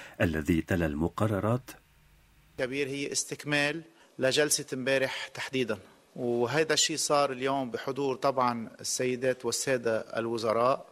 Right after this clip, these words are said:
Speaker 2: بغياب كل من معالي وزير الخارجية والمغتربين، وزير الاقتصاد، ووزيرة البيئة، ووزير الثقافة،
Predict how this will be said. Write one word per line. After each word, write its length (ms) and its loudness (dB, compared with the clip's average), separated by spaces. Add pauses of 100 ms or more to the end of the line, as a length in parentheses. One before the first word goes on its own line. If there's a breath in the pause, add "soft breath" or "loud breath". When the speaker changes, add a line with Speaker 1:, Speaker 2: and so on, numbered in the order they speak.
(500 soft breath)
Speaker 2:
بغياب 520 2 (460)
كل 260 -2
من 400 -4
معالي 640 0
وزير 400 -4
الخارجية 760 -2
والمغتربين، 800 -4 (600 soft breath)
وزير 440 2
الاقتصاد، 800 0 (760)
ووزيرة 640 2
البيئة، 640 0 (360)
ووزير 640 2
الثقافة، 800 -2